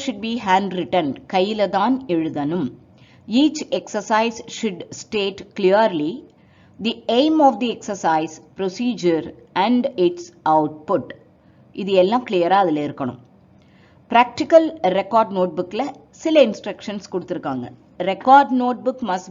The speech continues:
be in A four size only. Cover page, certificate page, table of contents, that is index ன்னு சொல்றது,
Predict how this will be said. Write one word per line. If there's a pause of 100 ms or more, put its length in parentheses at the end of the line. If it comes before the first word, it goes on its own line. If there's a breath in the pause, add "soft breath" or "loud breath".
be (920 soft breath)
in (280)
A (140)
four (260)
size (280)
only. (960 soft breath)
Cover (160)
page, (500)
certificate (100)
page, (640)
table
of (100)
contents, (400)
that
is (160)
index
ன்னு
சொல்றது,